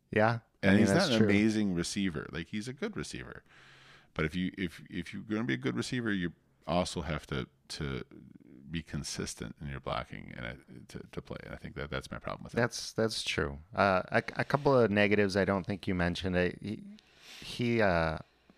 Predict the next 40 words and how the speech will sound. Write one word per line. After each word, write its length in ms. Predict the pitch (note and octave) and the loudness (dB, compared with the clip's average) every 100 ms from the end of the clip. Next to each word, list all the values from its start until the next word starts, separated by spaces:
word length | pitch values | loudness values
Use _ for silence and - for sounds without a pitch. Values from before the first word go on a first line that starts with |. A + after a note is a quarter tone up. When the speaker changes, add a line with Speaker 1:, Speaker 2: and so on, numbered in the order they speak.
| - | -12
Speaker 1:
I 120 | D3+ | -6
don't 160 | D#3+ | -4
think 200 | - A#2+ | -4 -2
you 40 | G#2+ | 0
mentioned 380 | F#2+ F2+ - F#2 | 2 2 0 -2
his 160 | E2 | 0
separation, 640 | - F#2 - E2+ D#2+ - E2+ | 0 -2 2 0 0 -4 0
but 100 | F#2 | 2
I 100 | G#2+ | 4
just 260 | G#2+ - | 2 -2
didn't 220 | - F2 E2 | -2 -2 -2
see 200 | - F2 | -4 -2
any 220 | E2 E2 | 0 -2
separation 720 | - E2 D2+ E2 D#2 - F2 | -2 -2 0 0 -2 -4 -4
out 140 | E2 | -2
of 100 | D#2+ | -2
this 180 | D#2 - | -4 -6
guy, 260 | - E2+ E2 | -6 -4 -4
even 220 | F2+ F2+ | -4 -2
though 100 | F2+ | 0
he's 180 | F2 D#2+ | 0 -2
fast. 460 | - F2 E2+ D#2+ - - - - - - - | -4 -4 -4 -6 -12 -14 -18 -18 -18 -18 4
Um, 300 | G2 F2+ E2+ | 4 6 4
so 140 | - | 2
it 40 | |
might 220 | F#2+ G2+ - | 6 4 6
be 100 | F#2 | 2
a 60 | |
route 260 | E2 E2+ E2+ | 4 4 4
running 280 | F#2 F2+ F2 | 0 2 0
issue. 380 | F2 - F#2 E2+ - - - _ - | -2 0 0 0 -4 -18 -20 _ 2
And 280 | A2 A2 | 4 4
then 280 | A#2 A#2 G#2+ - - | 4 2 0 -6 -6
his 180 | A#2+ - | -4 0
change 320 | - C#3 C#3 | 2 4 4
of 160 | D3 B2+ | 2 0
direction 800 | F2+ F#2 G2 - A#2 A2 A2 - | 2 4 4 2 0 0 -2 -4
or 160 | G2 F#2 | 0 2
elusiveness, 920 | F2 F#2 G2+ - G#2+ A2 A2+ - - G2+ | 2 2 0 -2 -2 0 0 -2 -6 -6
um, 560 | - F2+ F2 E2+ E2+ D#2 | -2 2 2 0 -2 -8